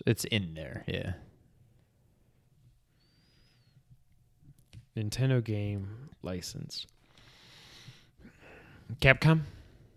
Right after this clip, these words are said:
Speaker 1: No.
Speaker 2: Konami?
Speaker 1: No.
Speaker 2: No, that, the way you're answering, I'm never gonna, it doesn't matter
Speaker 1: It's
Speaker 2: who
Speaker 1: not
Speaker 2: made
Speaker 1: even
Speaker 2: it.
Speaker 1: anything I've ever heard of.
Speaker 2: Okay, that doesn't matter.
Speaker 1: I'll tell you what it is.
Speaker 2: Did we own this game?
Speaker 1: No.
Speaker 2: Okay.
Speaker 1: Kemco.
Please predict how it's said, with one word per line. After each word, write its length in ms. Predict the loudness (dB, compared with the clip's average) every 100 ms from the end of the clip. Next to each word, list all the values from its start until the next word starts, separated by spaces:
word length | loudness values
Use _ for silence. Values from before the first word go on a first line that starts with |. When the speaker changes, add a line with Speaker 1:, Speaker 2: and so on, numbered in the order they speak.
| -20 -2
Speaker 1:
No. 400 | 0 0 -2 -4 -8 _ -4
Speaker 2:
Konami? 480 | 2 4 8 8 8 4 -6
Speaker 1:
No. 460 | -2 0 0 -2 -6 -10 -16
Speaker 2:
No, 220 | -8 -6 -2
that, 220 | -4 -4 -8 -6
the 80 | -2
way 120 | 0
you're 160 | 0 -2
answering, 380 | -2 -4 -4
I'm 100 | -4
never 220 | -4 -6 -6
gonna, 160 | -6
it 160 | -8 -4
doesn't 260 | -2 -2
matter 220 | -4 0 4
Speaker 1:
It's 140 | 6
Speaker 2:
who 40 | 10
Speaker 1:
not 160 | 12
Speaker 2:
made 60 | 12
Speaker 1:
even 180 | 8 4
Speaker 2:
it. 40 |
Speaker 1:
anything 280 | 2 2 2
I've 120 | 2
ever 200 | 2 0
heard 280 | -2 -2 0
of. 200 | -4 -6 -8
Speaker 2:
Okay, 180 | -10 -12 -16
that 100 | -20
doesn't 240 | -16 -14 -12
matter. 200 | -12 -6 0
Speaker 1:
I'll 100 | 4
tell 240 | 10 10
you 140 | 10
what 140 | 2 -6
it 100 | -6
is. 300 | -4 -4 -6 -12 _ _ -20 -4
Speaker 2:
Did 140 | 6 8
we 140 | 10
own 120 | 10
this 120 | 8 6
game? 260 | 2 2 -2 _ _ _ _ _ 2
Speaker 1:
No. 220 | 2 0 -12 -20 -16 -12
Speaker 2:
Okay. 160 | -10 -12 -16 _ _ _ _ -20 -20 -8 4
Speaker 1:
Kemco. 540 | 6 6 4 -2 -4